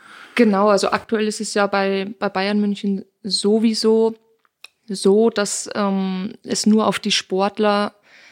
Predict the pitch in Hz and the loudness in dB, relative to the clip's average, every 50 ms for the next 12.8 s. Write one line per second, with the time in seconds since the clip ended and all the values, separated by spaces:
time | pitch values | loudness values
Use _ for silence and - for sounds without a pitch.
0 | _ _ _ - 190 180 - 180 - - 190 196 202 226 240 240 - 247 233 233 | _ _ _ -4 -4 -2 -2 -2 0 0 2 2 2 2 2 2 0 -4 -4 -4
1 | - - - - 196 196 190 - 202 190 180 180 185 202 - 214 208 202 - 208 | -6 -6 -2 0 0 0 0 0 -2 0 0 0 0 0 0 0 -2 0 0 -2
2 | 196 196 - - 202 196 214 220 220 220 - - 208 208 - 208 196 - 190 202 | -2 -2 -2 0 0 2 4 4 2 2 0 -2 -2 -2 -2 -4 -4 -2 -2 0
3 | 214 214 214 208 208 - 202 202 - - - 208 196 - - 202 - - - 220 | 0 2 2 0 0 0 -2 -4 -2 -2 -4 -4 -4 -4 -8 -12 -12 -8 -6 -4
4 | 208 208 202 202 - 196 190 - 208 190 190 - - - 196 190 190 - 202 196 | -2 0 0 0 -2 -2 -2 -2 -4 -4 -4 -6 -6 -4 -4 -4 -4 -4 -4 -4
5 | - - 196 196 - - 220 214 214 214 214 208 - 202 196 196 196 208 220 220 | -2 -4 -4 -4 -2 0 2 4 4 2 2 0 0 0 2 4 4 4 2 2
6 | - 226 220 226 226 _ _ _ - - - - - - - - - - _ _ | 2 0 0 0 -2 _ _ _ -20 -20 -20 -20 -20 -20 -20 -20 -20 -20 _ _
7 | - 202 196 196 185 202 208 196 - - 190 185 - - 180 196 - - 190 - | 0 2 2 2 2 2 0 2 2 0 0 0 0 0 0 0 -2 -4 -6 -2
8 | - 185 185 - - - 165 - 196 180 175 - 185 - - 196 185 - 185 - | -2 -2 -2 -2 -4 -8 -8 -6 -6 -6 -4 -6 -6 -6 -6 -6 -6 -4 -4 -2
9 | - - 202 208 214 208 - - 202 - - - - - 220 196 196 196 196 196 | 0 0 2 2 2 0 0 -2 -4 -4 -4 -6 -6 -6 -4 -4 -2 -2 -4 -6
10 | - _ 196 196 196 - 202 - - - 202 - 190 190 190 196 196 190 190 190 | -6 _ -6 -4 -2 -4 -4 -4 -4 -6 -2 0 0 2 2 2 0 0 -2 -2
11 | - - 208 202 - 208 196 - - 208 202 196 196 196 208 214 220 220 196 185 | 0 0 0 0 0 -2 -4 -2 0 0 2 2 4 4 4 4 4 4 2 2
12 | 185 196 208 - - - 202 - - - - 185 190 190 190 190 | 0 -2 -4 -6 -6 -8 -6 -6 -6 -6 -6 -4 -4 -4 -4 -4